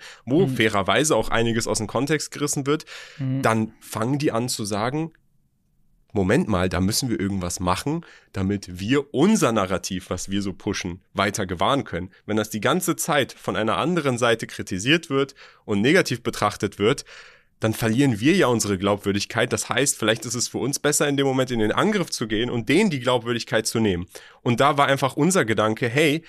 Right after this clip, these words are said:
Speaker 1: nur weil wir vielleicht eins, zweimal auf Tweets uns bezogen haben oder Informationen verwendet haben, die sich dann im Nachhinein als falsch bewahrheitet haben, ist doch nicht unsere Glaubwürdigkeit weg, wenn jetzt angenommen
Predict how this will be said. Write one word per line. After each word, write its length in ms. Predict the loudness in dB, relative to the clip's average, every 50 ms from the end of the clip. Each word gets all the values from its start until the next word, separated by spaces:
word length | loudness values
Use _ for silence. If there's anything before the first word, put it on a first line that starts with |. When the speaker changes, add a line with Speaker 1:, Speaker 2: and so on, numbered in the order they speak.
| -20 -20 -20 _ _ _ -2
Speaker 1:
nur 280 | 2 2 4 4 2
weil 280 | 2 2 2 2 0 0
wir 280 | 0 0 2 0 0 -4 -8
vielleicht 480 | -4 -2 0 0 0 0 -4 -6 -4
eins, 400 | -2 0 0 0 0 -2 -4 -2
zweimal 720 | -2 0 0 2 2 2 2 2 2 2 2 2 2 2
auf 240 | 0 0 -2 -2 -4
Tweets 420 | -12 -10 -6 -4 -2 -2 -2 -2 0
uns 220 | 0 0 0 -2
bezogen 500 | -4 -4 -4 -2 0 0 0 0 -2 -2
haben 240 | -2 -2 -2 -2 -2
oder 240 | -2 -2 -2 -2 -4 -10 _ _ -2
Informationen 920 | -2 0 0 0 0 0 0 0 -2 -2 0 2 2 2 2 2 0 -4 _
verwendet 580 | -4 -2 0 2 2 2 2 2 0 -2 -2 -2
haben, 380 | 0 0 0 0 -2 -4 -4 -8
die 100 | -8 -6
sich 200 | -4 -4 -4 0
dann 300 | 0 2 2 2 0 0
im 160 | 0 0 2
Nachhinein 640 | 4 6 6 6 4 4 2 0 2 2 2 2 2
als 160 | 0 0 0
falsch 260 | 0 0 0 0 0 -4
bewahrheitet 460 | -2 0 0 0 0 -2 -6 -6 -2
haben, 260 | -2 -2 -2 -2 -6 -10 -14 -20 -20 -20 _ _ _ _ _ _ _ _ _ _ 0
ist 160 | 2 2 2 2
doch 120 | 2 2
nicht 200 | 0 0 0 0
unsere 280 | 0 0 2 2 0 2
Glaubwürdigkeit 680 | 4 4 4 4 2 0 -2 -2 0 0 0 0 2
weg, 200 | 2 0 0 0 0
wenn 160 | 2 4 4
jetzt 260 | 2 2 0 -2 -2
angenommen 600 | 0 2 4 4 4 4 4 4 2 0 -2